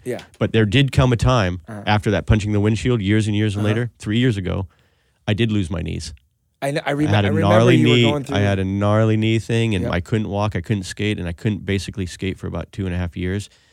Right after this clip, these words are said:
Speaker 2: And the Lord was like, "Now you don't have knees. What do you say?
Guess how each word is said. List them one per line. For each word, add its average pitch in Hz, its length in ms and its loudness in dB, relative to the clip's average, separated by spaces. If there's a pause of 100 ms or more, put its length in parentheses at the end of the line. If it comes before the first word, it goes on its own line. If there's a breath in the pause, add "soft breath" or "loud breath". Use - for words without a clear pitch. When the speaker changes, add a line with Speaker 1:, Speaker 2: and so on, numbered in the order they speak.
(160 soft breath)
Speaker 2:
And 92 120 -4
the 90 60 -4
Lord 92 220 -2
was 85 120 -6
like, 82 260 -8 (800)
"Now 92 200 -2
you 123 120 2
don't 98 140 0
have 82 160 -4
knees. 80 280 -8
What 92 120 -4
do 87 40 -6
you 87 80 -8
say? 80 340 -12